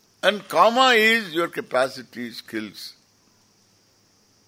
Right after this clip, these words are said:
are included in kama fulfillment.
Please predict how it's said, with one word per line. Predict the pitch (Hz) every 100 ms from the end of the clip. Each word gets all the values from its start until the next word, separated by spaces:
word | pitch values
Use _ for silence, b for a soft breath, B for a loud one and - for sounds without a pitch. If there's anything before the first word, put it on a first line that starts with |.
| _ _ _ _ _ _ _ _ _ _ _ _ _ _ _ _
are | 120 123
included | 120 110 - 151 165 139 - _ _ _ _ -
in | 113 107 87
kama | 95 110 143
fulfillment. | 139 - 101 - 101 104 110 87